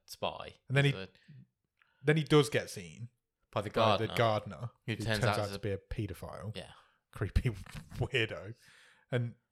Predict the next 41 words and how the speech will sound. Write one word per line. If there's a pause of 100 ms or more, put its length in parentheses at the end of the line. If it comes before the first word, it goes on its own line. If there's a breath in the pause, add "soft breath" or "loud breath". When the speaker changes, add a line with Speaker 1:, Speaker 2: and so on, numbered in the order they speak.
Speaker 2:
so
he
gets,
he
sets
him
on
fire (520)
somehow. (140)
Speaker 1:
Oh,
yeah,
'cause
Javier
is
also,
like,
a
mechanic
who
knows
how
to
rig
up
a (400)
Speaker 2:
He
rigs
up
his
petrol-powered
leaf
blower
Speaker 1:
Yeah. (320)
Speaker 2:
to
Speaker 1:
To
Speaker 2:
explode
Speaker 1:
explode.
Speaker 2:
all
over
him
and